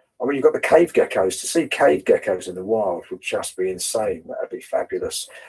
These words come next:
You've got, um, some really sort of Japanese endemic lizards, like the long-tailed lizards, the Brasinas and stuff like that. You've got a raft of different salamanders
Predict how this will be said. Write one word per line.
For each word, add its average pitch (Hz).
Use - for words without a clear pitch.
You've 131
got, -
um, 123
some 131
really 120
sort 120
of -
Japanese 117
endemic 117
lizards, 127
like 123
the 131
long-tailed 110
lizards, 98
the -
Brasinas 117
and -
stuff -
like -
that. -
You've 123
got 117
a -
raft 147
of -
different 113
salamanders 110